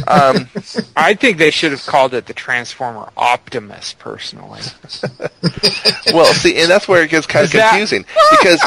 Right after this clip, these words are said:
Speaker 1: the Transformer is a, almost a year old now. They never said anything about that.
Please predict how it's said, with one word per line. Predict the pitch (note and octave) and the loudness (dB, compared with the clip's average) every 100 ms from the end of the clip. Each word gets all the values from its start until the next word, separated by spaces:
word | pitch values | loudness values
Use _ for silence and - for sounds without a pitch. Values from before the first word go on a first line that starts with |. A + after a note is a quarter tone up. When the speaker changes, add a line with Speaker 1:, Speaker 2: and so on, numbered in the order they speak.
| - - - | -4 -8 -2
Speaker 1:
the | - | -2
Transformer | - G3+ F#3+ - G3+ A#3 F3 | 0 0 0 -2 -2 0 0
is | A#2 | -2
a, | A#2+ C3 | -6 -4
almost | D#3+ D3 - | -4 -4 -6
a | |
year | C3 C3+ C3 | -6 -4 -2
old | F3+ G#3+ F3+ | -2 -2 -4
now. | E2 - - _ _ | -4 -4 -6 _ _
They | A#2 A#2 | 2 4
never | C3+ C3 | 2 2
said | - B2 | 2 2
anything | A#2+ - A2+ | 2 -4 -4
about | G2+ F#2+ F2+ | -2 -2 0
that. | G2+ C#3+ C#2+ - | 0 2 0 -4